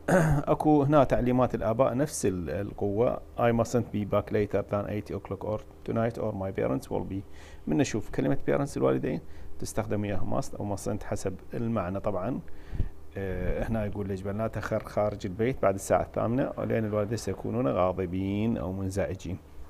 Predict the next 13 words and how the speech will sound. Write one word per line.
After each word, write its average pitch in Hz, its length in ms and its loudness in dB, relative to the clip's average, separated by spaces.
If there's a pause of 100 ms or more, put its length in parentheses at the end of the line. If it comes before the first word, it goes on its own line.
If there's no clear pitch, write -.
(1800)
إذن، 139 320 8 (120)
آه، 135 80 6
كلمات، 127 560 6
آه، 101 240 8 (100)
هواية 117 220 8
تجي 101 260 -2
وياها 101 520 4
هاي، 165 160 6
مثلًا 104 440 -2
الشرطة 113 420 0
دائمًا 107 300 0
بوليس، 98 600 -2
مثلًا 95 340 -4